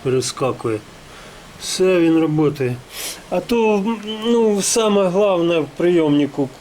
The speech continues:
покрутить вернер і, ну, обідно, не працює. Зараз соберу, думаю, що все буде в порядку.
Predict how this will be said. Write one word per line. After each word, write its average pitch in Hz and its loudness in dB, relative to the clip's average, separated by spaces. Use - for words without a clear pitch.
покрутить 170 -2
вернер 135 2
і, 160 -2
ну, 160 -2
обідно, 127 0
не 135 2
працює. 113 0
Зараз 170 0
соберу, 151 2
думаю, 143 2
що 139 -2
все 127 -4
буде 131 0
в - -10
порядку. 123 0